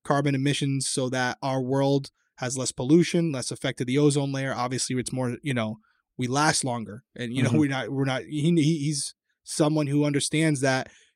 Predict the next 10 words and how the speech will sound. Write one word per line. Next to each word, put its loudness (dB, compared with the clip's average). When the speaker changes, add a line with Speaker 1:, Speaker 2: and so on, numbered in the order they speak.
Speaker 1:
if -16
we -4
keep 0
having 0
gas-powered 0
vehicles, 2
it's, -12
you -2
know, -2
we're, -4